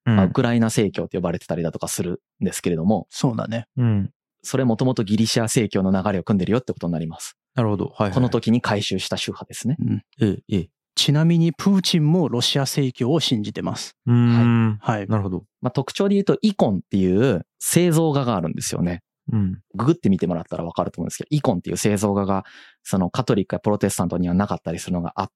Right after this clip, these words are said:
Speaker 2: て、であるとか、まあ、儀式とかも全然違うんです。
Speaker 1: うーん。
Speaker 2: なんか荘厳さとかも違うし、その着てる服とかも違うし、まあ、結構文化が違うっていう感覚ですね。
Speaker 1: なるほど。
Speaker 2: はい。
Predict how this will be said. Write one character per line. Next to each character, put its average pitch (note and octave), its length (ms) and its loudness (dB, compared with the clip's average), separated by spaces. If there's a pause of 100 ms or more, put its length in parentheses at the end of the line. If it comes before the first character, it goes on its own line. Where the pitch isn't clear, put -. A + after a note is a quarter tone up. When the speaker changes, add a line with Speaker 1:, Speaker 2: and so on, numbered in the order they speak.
Speaker 2:
て、 F#2 220 -4 (420)
で G2+ 140 -2
あ F2+ 60 0
る F2 80 -2
と F2 100 -6
か、 F#2+ 220 -2
ま G2 80 2
あ、 F#2+ 40 -2
儀 B2 140 0
式 - 240 -2
と A#2 80 -2
か G#2 80 -2
も F2 120 -4
全 B2 200 2
然 A2 260 0
違 A2+ 80 0
う F#2 120 0
ん - 20 -4
で E2+ 80 -6
す。 - 180 -12 (200)
Speaker 1:
う A2+ 40 2
ー A2+ 40 4
ん。 A2+ 500 2 (140)
Speaker 2:
な G#2 100 -2
ん - 20 -8
か G2+ 80 -6
荘 A#2+ 280 0
厳 A2+ 200 2
さ G2+ 160 -2
と - 80 -6
か F#2+ 100 -2
も F2 100 -4
違 - 120 -2 (120)
う F2 60 -6
し、 F2 420 -4
そ - 100 -4
の F#2 80 0
着 - 120 -8
て A#2+ 120 2
る A2+ 80 4
服 A#2+ 240 0
と B2+ 80 2
か F#2+ 120 -2
も E2+ 80 -2
違 - 140 -4 (120)
う E2 60 -8
し、 F#2+ 240 -2
ま G2+ 80 0
あ、 - 20 -8
結 - 140 -2
構 G#2 100 -2
文 B2 200 2
化 F#2 120 0
が E2+ 80 -2
違 F2+ 140 -4
う E2 120 -4
っ E2 40 -8
て - 100 -16
い - 20 -10
う - 0 -
感 E2 160 -6
覚 - 400 -8
で F2+ 80 -6
す - 160 -12
ね。 E2+ 180 -8 (140)
Speaker 1:
な B2 140 2
る G#2+ 60 0
ほ G2 60 -4
ど。 F#2 140 -4 (160)
Speaker 2:
は - 160 -6
い。 F2 140 -8